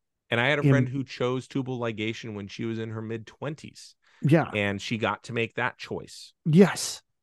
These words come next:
Speaker 2: Like, like,
Speaker 1: Choosing
Speaker 2: the
Speaker 1: this is fine.
Speaker 2: choosing, yes,
Speaker 1: <laughs> Like
Speaker 2: making the, making the decision to, "Okay, look, I do not want to have kids."
Speaker 1: Right.
Speaker 2: For, for whatever my reasons are, whether it is,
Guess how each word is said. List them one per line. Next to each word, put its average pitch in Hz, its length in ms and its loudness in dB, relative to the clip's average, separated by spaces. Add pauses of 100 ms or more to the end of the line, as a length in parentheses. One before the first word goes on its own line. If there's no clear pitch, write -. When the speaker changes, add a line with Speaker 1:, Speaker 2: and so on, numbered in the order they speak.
(320)
Speaker 2:
Like, 143 480 6 (580)
like, 127 400 6 (260)
Speaker 1:
Choosing 262 460 8
Speaker 2:
the 131 80 0
Speaker 1:
this 123 160 -2
is 147 120 -6
fine. 233 580 -2 (100)
Speaker 2:
choosing, 190 540 6
yes, 156 180 2
Speaker 1:
<laughs> - 20 -4
Like 131 120 4
Speaker 2:
making 233 380 4
the, 160 120 2
making 160 500 4
the 175 120 8
decision 165 500 6
to, 139 240 4
"Okay, 123 260 0
look, 160 320 4 (480)
I 117 160 0
do 120 160 2
not 117 220 0
want 123 240 2
to 120 120 -2
have 104 220 -6
kids." - 400 -8 (320)
Speaker 1:
Right. 175 320 -4 (280)
Speaker 2:
For, 123 540 6
for 143 360 6
whatever 143 360 6
my 165 120 8
reasons 143 500 6
are, 110 320 2
whether 131 360 4
it 120 60 2
is, 117 340 0